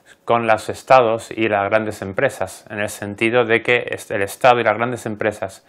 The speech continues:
son una manera muy sencilla de obtener noticias de manera constante y rutinaria a un costo muy bajo. El cuarto gran filtro de este modelo de propaganda en Chomsky es la censura,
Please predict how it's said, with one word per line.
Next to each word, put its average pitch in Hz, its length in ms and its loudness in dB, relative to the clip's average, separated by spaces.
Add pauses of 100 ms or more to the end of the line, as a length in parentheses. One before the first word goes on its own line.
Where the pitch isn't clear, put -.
(300)
son 110 360 -6
una 113 180 -2
manera 110 460 4
muy 120 220 -4
sencilla 113 680 -2
de 104 80 -2
obtener 101 420 -4
noticias 113 720 -2
de 104 80 -2
manera 107 320 -2
constante 110 560 -4
y - 20 -10
rutinaria 110 680 -4 (440)
a 101 100 0
un 104 160 -4
costo 107 440 -2
muy 104 200 -4
bajo. - 380 2 (1700)
El 107 180 -2
cuarto 127 360 6 (280)
gran 107 240 2
filtro 127 420 0
de 104 60 0
este - 180 -6
modelo 104 280 0
de 101 40 -8
propaganda 101 480 0
en 92 80 -6
Chomsky 113 440 -4
es 104 140 -6
la 104 120 0
censura, 101 720 -2